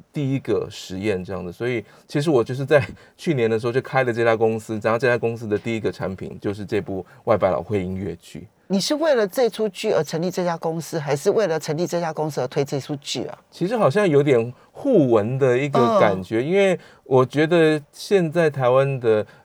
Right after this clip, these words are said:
Speaker 1: 表演艺术市场或者是生活娱乐市场，慢慢到了一个其实观众对于各种不同形态的生活娱乐都能够有一定程度的接受的一个状态，然后也慢慢越来越多，越多人知道，就是说去看戏、看表演，其实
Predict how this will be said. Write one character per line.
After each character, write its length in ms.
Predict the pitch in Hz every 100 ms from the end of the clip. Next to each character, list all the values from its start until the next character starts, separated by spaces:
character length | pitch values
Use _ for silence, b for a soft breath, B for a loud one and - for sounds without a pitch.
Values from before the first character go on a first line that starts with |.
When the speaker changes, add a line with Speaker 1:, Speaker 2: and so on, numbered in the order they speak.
| -
Speaker 1:
表 120 | 147
演 100 | 139
艺 20 |
术 180 | 135 147
市 160 | 135 139
场 240 | 120 95 95
或 160 | 139
者 120 | 110
是 200 | 101 127
生 240 | 113 127 123
活 100 | 110
娱 80 | 113
乐 160 | 117
市 160 | 113 117
场， 220 | - 87 B B B
慢 160 | 190 196
慢 180 | 175 165
到 220 | 175 147
了 80 | 123
一 100 | 127
个 180 | 123
其 160 | 110 -
实 120 | 127
观 200 | 135 147
众 200 | 147 143
对 160 | 147 131
于 60 |
各 140 | 117 151
种 160 | 117
不 140 | 98 127
同 180 | 110 107
形 300 | - 110 123
态 180 | 160
的 140 | 147 107
生 160 | 127
活 140 | 123 107
娱 120 | 95
乐 200 | 107 110 B B B _
都 240 | 196 196
能 180 | 180 120
够 100 | 135 139
有 120 | 101
一 40 |
定 180 | 95 127
程 260 | 110 - 104
度 120 | 127
的 100 | 104
接 260 | - 117
受 300 | 117 - 92 b b _
的 80 | 110
一 100 | 120
个 140 | 117
状 260 | 107 110 98
态， 200 | 117 95 -
然 160 | 107
后 140 | 147 190
也 100 | 117
慢 200 | 120 147
慢 120 | 147
越 160 | 147 147
来 120 | 123
越 40 |
多， 140 | 131 131
越 160 | 147
多 160 | 139 120
人 100 | 107
知 140 | 123
道， 160 | 123 117
就 120 | 113
是 100 | 117
说 280 | 110 113 110 B B B
去 140 | -
看 280 | 180 185 160
戏、 180 | 143 160
看 300 | 143 185 143
表 240 | 104 101 120
演， 200 | 98 90
其 220 | - 107
实 380 | 104 104 104